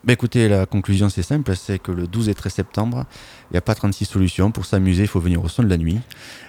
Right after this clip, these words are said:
Il y a des super groupes, on mange bien, il y aura du monde, euh, que des copains, que des amis. Euh, voilà, venez en bus, venez en, à pied, venez en vélo, venez en voiture, mais venez, quoi.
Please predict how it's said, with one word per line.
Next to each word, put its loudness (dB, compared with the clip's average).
Il 0
y 4
a 2
des -2
super 0
groupes, -2
on 0
mange 0
bien, 2
il 0
y 2
aura 0
du -2
monde, 2
euh, 0
que 4
des 2
copains, -4
que -2
des 4
amis. 2
Euh, 4
voilà, 0
venez 0
en 0
bus, -4
venez -2
en, -4
à -10
pied, 0
venez -2
en -2
vélo, 2
venez 0
en 0
voiture, -4
mais 0
venez, -6
quoi. -20